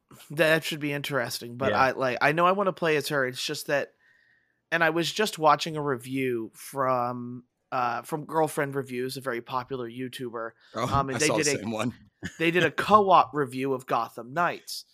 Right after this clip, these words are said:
Speaker 2: Okay.
Speaker 3: Yeah.
Speaker 1: Um, and, you know, the, the main concern that they have for it is that their game was very buggy. I'm not sure, and they, but they played on P C. I'm not sure if it's the same with you guys.
Speaker 2: I haven't had any
Speaker 1: And it's
Speaker 2: issues.
Speaker 1: Okay.
Speaker 3: No.
Speaker 1: Okay, good. It's just a matter of, like,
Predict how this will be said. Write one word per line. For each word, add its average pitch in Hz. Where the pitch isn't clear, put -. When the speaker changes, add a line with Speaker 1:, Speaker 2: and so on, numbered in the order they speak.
Speaker 2:
Okay. 110
Speaker 3:
Yeah. 110
Speaker 1:
Um, 127
and, 151
you 151
know, 147
the, 143
the 165
main 175
concern 156
that 135
they 117
have 151
for 127
it 104
is 123
that 131
their 170
game 170
was 156
very 151
buggy. 120
I'm 131
not 127
sure, 135
and 127
they, 147
but 139
they 151
played 151
on 151
P 151
C. 98
I'm 120
not 131
sure 139
if 135
it's 131
the 139
same 131
with 139
you 113
guys. 90
Speaker 2:
I 127
haven't 147
had 101
any 113
Speaker 1:
And 151
it's 123
Speaker 2:
issues. -
Speaker 1:
Okay. 175
Speaker 3:
No. -
Speaker 1:
Okay, 220
good. 185
It's 190
just 233
a 226
matter 180
of, 147
like, 139